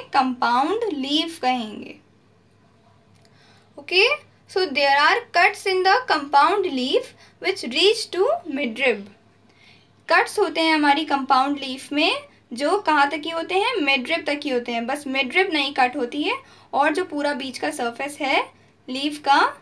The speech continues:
वो cut हो जाता है। These cuts are called leaflets। तो हम इस पूरे को कहेंगे compound leaf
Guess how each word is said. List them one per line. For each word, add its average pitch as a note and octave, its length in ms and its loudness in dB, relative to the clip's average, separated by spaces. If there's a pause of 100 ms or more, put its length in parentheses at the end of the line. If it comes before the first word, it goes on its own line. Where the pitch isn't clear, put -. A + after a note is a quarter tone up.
(180)
वो F4+ 160 2 (140)
cut C#4 220 4
हो A#3+ 120 0
जाता A3 360 -4
है। G#3 240 -6 (1200)
These F4+ 440 2
cuts D#4 320 0
are A#3+ 260 2
called C#4 400 0 (160)
leaflets। B3 720 -6 (560)
तो C#4+ 140 0
हम F4 180 2
इस G4 160 2 (120)
पूरे E4+ 400 2
को G#4+ 160 0
कहेंगे G4+ 540 4
compound D4+ 640 2
leaf D#4+ 480 -2